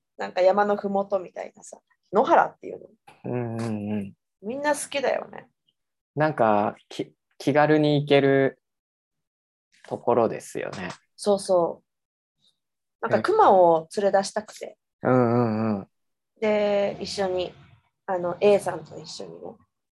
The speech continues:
Speaker 2: はいはいはい。
Speaker 1: 熊連れて行って。そうね。でもなんか、釣りがしたかったの。
Speaker 2: へえ、釣りできるんだ。
Speaker 1: そうそうそう。
Speaker 2: あ、なんか、
Speaker 1: なんか、
Speaker 2: 水-、湖ありますもんね。
Speaker 1: あるの。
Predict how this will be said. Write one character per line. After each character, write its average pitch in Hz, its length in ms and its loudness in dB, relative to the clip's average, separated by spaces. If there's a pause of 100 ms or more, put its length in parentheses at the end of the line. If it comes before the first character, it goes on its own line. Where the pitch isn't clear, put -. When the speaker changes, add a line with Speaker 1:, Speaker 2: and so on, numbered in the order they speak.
Speaker 2:
は 123 200 0
い - 20 -2
は 110 60 -4
い 107 40 -10
は 110 220 -4
い。 - 40 -6
Speaker 1:
熊 107 120 -10
連 160 100 -4
れ - 60 -10
て - 60 -20 (500)
行 175 120 -18
っ - 40 -20 (180)
て。 165 300 -2 (1200)
そ 233 160 -8
う 202 40 -4
ね。 175 260 -6 (380)
で 220 60 -4
も 208 60 4
な 202 80 4
ん - 20 0
か、 190 80 0
釣 294 200 2
り 359 60 2
が 466 80 6
し - 80 -2
た 508 80 2
か 453 100 4
っ - 80 -2
た 196 80 2
の。 175 200 -4 (600)
Speaker 2:
へ 143 340 6
え、 147 40 -6
釣 196 260 4
り 220 60 6
で 226 120 6
き 233 140 0
る 196 140 6
ん 120 100 0
だ。 95 260 -2 (500)
Speaker 1:
そ 302 120 6
う 285 40 4
そ 277 160 2
う 262 60 -2
そ 226 320 0
う。 - 60 -6
Speaker 2:
あ、 151 80 0
な 170 120 4
ん 196 60 0
か、 160 120 6
Speaker 1:
な 135 60 0
ん 143 40 4
か、 147 40 4
Speaker 2:
水-、 160 240 -2
湖 160 580 2
あ 117 80 2
り 117 100 -4
ま 127 120 -8
す - 120 -12
も 101 140 -10
ん - 40 -20
ね。 95 180 -16 (300)
Speaker 1:
あ 269 220 2
る 277 220 6
の。 202 500 0